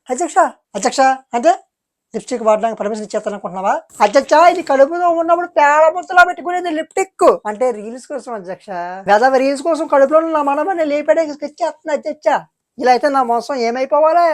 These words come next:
నువ్వు ఉండమమ్మా, మాట్లాడితే మనవడు వంశం నువ్వు సాగు దొబ్బుతా ఉంటావు. అధ్యక్ష,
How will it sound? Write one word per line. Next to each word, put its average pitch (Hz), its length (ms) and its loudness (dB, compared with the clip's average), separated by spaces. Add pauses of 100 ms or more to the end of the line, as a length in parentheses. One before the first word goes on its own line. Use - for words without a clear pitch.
(140)
నువ్వు 202 160 -2
ఉండమమ్మా, 247 320 2 (340)
మాట్లాడితే 196 460 0
మనవడు 190 340 -4
వంశం 180 380 -6
నువ్వు 185 200 -8
సాగు 165 200 -2
దొబ్బుతా 170 240 -8
ఉంటావు. 156 360 -10
అధ్యక్ష, 254 260 -4